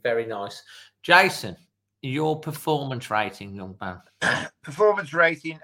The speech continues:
Speaker 2: eight out of ten. Like I said, I think that was, it was always gonna be a really difficult game against Newcastle. I know that, that they've lost recently, but they are a really, really good side. They are,
Speaker 1: Yeah.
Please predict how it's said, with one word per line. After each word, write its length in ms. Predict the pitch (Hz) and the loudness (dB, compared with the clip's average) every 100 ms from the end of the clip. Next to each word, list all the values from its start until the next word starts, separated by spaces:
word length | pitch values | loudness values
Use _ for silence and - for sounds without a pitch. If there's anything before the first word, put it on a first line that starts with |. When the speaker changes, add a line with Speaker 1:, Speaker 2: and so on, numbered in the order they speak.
| 147 | -6
Speaker 2:
eight 200 | 147 147 | -6 -2
out 180 | 135 - | -2 -2
of 80 | |
ten. 160 | - 131 | -6 -4
Like 240 | 139 139 | -4 -6
I 40 | 135 | -8
said, 220 | - 135 | -8 -6
I 60 | 135 | -6
think 280 | - 143 127 | -10 -12 -4
that 200 | 127 - | -4 -4
was, 240 | 127 117 | -14 -14
it 120 | 131 | -20
was 140 | 139 151 | -16 -12
always 220 | 151 143 | -10 -8
gonna 200 | 147 131 | -8 -8
be 140 | 127 | -8
a 80 | 123 | -10
really 520 | 120 131 135 131 120 | -10 -4 -4 -4 -10
difficult 480 | 117 113 - 120 113 | -16 -20 -20 -18 -10
game 220 | 98 101 | -6 -6
against 320 | 101 101 98 95 | -8 -14 -16 -20
Newcastle. 480 | 95 95 90 107 | -14 -10 -8 -6
I 60 | 110 | -2
know 200 | 123 123 | 0 0
that, 220 | 110 107 - | 0 -4 -4
that 220 | 101 95 | -10 -10
they've 160 | 101 98 | -12 -8
lost 260 | 98 - | -8 -8
recently, 580 | 98 95 - - 98 95 - | -14 -16 -18 -12 -12 -12 -4
but 260 | 123 85 - 107 | -4 -4 -10 -2
they 120 | 104 | 0
are 300 | 101 98 98 | 0 -2 -6
a 40 | |
really, 500 | 98 104 104 95 92 | -14 -10 -10 -10 -14
really 300 | 92 92 92 87 | -16 -16 -18 -20
good 140 | 87 | -20
side. 300 | - 90 87 | -14 -10 -6
They 140 | 101 98 | -2 -2
are, 180 | 85 | -2
Speaker 1:
Yeah. 100 | 82 | -6